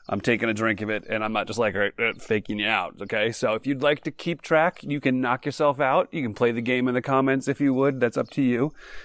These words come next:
Just thought I'd give you something else to be distracted by if you're like me. <laughs>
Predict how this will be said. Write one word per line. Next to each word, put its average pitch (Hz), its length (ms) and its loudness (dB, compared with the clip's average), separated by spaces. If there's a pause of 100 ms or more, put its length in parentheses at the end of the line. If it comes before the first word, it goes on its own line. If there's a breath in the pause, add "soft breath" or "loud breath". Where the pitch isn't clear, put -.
Just - 120 -14
thought 123 120 6
I'd 113 100 2
give 117 140 0
you 117 80 -2
something 113 260 0
else 110 220 0
to 104 240 -4 (420 loud breath)
be 127 100 4
distracted 107 540 -2
by 92 200 2
if 101 260 -8
you're 101 100 0
like 98 220 0
me. 101 260 -2
<laughs> - 40 -8